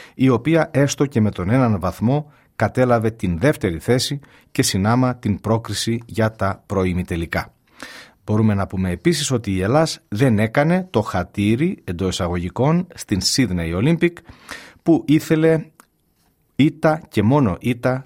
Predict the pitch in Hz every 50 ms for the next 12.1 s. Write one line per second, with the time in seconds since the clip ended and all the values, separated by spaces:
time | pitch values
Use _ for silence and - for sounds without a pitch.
0 | - - - 110 - - 90 90 101 95 - - 95 - - - 82 76 - -
1 | - _ _ _ _ - - - - - - - - - - _ - 135 139 139
2 | 143 139 143 139 135 147 139 143 135 - - 160 190 226 214 165 131 135 120 107
3 | 92 90 85 85 - - 170 202 214 208 196 - - 135 113 - - 110 107 101
4 | 101 117 127 120 107 98 - - - 90 - - - 107 - - - 165 135 104
5 | 110 127 165 190 208 - _ - 113 107 120 143 170 175 180 170 170 170 151 127
6 | 107 117 - 110 143 143 147 156 156 143 - - 123 127 120 - - 117 110 -
7 | - 104 92 87 - - - 135 143 127 - - 101 95 - 85 76 - - -
8 | 87 95 127 160 151 - 185 185 190 196 - _ _ - - - - - - _
9 | _ - - 151 143 135 127 - - 120 113 117 110 139 170 185 185 185 170 -
10 | - - 123 120 - - 110 107 - 120 131 160 156 - 123 98 98 123 135 123
11 | 107 92 87 - - 80 - - - - 110 110 98 - 92 92 85 113 131 120
12 | 104